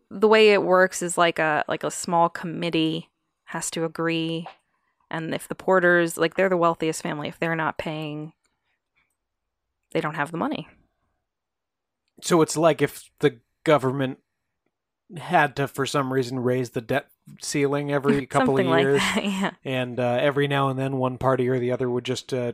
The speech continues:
Speaker 2: uh, be a pain in the ass about it to, to mostly just be a pain in the ass? Kinda like that?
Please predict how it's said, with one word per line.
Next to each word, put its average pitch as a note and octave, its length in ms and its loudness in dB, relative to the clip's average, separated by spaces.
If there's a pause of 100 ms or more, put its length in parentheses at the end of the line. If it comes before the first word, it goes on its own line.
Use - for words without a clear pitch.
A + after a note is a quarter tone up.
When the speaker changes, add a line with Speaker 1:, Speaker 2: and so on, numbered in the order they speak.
(120)
Speaker 2:
uh, A#2+ 200 -4 (520)
be C3 160 -2
a - 60 0
pain C3+ 240 -6
in C3 80 -8
the B2+ 140 -6
ass B2+ 260 -4
about B2+ 240 2
it C3 200 -2
to, A#2+ 220 -4 (120)
to A#2+ 180 -6 (960)
mostly C3 400 -2
just B2+ 220 -6
be C3 120 -2
a C3 60 0
pain C3+ 220 -6
in C3 80 -8
the B2 140 -8
ass? F#3 420 -6 (2000)
Kinda D3+ 220 2
like E3+ 200 2
that? F#3+ 300 0